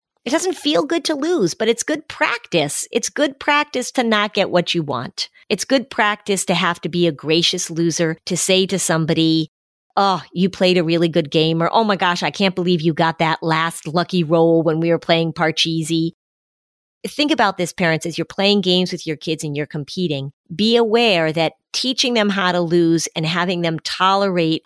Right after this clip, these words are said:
the blockade on the Parcheesi board or the person getting the ice cream float on the Candyland board,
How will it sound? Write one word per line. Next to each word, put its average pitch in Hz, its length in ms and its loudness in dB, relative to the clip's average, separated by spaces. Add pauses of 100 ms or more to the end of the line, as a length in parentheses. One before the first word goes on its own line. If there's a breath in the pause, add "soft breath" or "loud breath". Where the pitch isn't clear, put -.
the 175 140 0
blockade 170 580 2
on 165 120 0
the 165 100 -4
Parcheesi 165 600 -2
board 160 560 0
or 165 420 2 (100)
the 156 340 2
person 190 380 0
getting 170 320 0
the 160 420 0
ice 185 220 -2
cream 185 260 0
float 170 520 2
on 160 120 2
the 160 80 -2
Candyland 165 720 0
board, 156 340 0